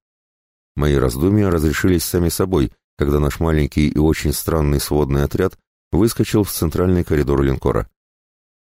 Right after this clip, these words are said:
В просторной анфиладе Афины в этот момент шло настоящее рубилово.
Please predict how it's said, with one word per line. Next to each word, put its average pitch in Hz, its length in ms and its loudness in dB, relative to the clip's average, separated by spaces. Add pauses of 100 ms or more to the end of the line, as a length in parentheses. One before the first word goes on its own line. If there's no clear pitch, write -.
(120)
В - 80 -16
просторной 113 640 0
анфиладе 92 640 0
Афины 90 440 0
в 73 80 2
этот 80 240 -2
момент 90 420 0
шло - 260 -2
настоящее 80 640 0
рубилово. 60 560 0